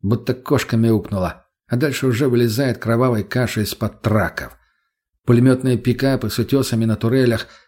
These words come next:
судя по всему, вражеские, покрываются дырами от крупнокалиберных пуль и тут же переворачиваются и загораются.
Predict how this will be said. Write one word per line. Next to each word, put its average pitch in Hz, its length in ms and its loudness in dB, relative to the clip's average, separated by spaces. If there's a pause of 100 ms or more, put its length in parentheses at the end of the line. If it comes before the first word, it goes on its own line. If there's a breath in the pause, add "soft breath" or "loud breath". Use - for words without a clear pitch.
судя 123 300 0
по 113 120 -4
всему, 120 300 0
вражеские, 107 880 0
покрываются 143 640 -2
дырами 131 540 2
от 123 180 -6
крупнокалиберных 131 1040 0
пуль 147 340 6
и 123 80 -2
тут 139 260 -2
же 131 100 0
переворачиваются 123 1080 0
и 110 60 2
загораются. 110 920 0